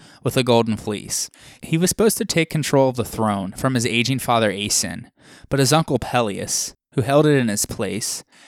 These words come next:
had no intention of giving it up. And so Medea decided to get revenge.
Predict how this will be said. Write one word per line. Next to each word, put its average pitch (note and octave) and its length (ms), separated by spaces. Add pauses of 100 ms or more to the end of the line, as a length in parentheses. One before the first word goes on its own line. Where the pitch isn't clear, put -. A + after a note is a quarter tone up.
(120)
had D3 180
no E3+ 220
intention D3+ 580
of G#2+ 120
giving A2 240
it G2 160
up. G#2 320 (640)
And A#2+ 100
so D3 200
Medea C3+ 420
decided C3 380
to B2+ 80
get A2+ 180
revenge. G2 760